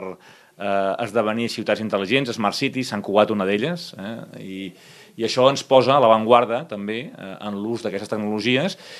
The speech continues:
i, per tant, ens augura un futur que espero,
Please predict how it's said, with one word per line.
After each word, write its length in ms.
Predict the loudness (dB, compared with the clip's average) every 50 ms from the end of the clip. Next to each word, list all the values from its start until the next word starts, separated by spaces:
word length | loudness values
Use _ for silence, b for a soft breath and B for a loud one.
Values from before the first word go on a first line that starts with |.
| B B B
i, 100 | -6 0
per 180 | 4 4 6
tant, 140 | 6 6 4
ens 140 | 2 2 4
augura 480 | 2 2 2 2 2 2 2 2 0 -6 -8
un 140 | -8 -8 -8
futur 380 | -6 -6 -4 -2 -2 -2 0
que 80 | -2 -2
espero, 420 | -4 -2 -2 0 0 0 -2 -4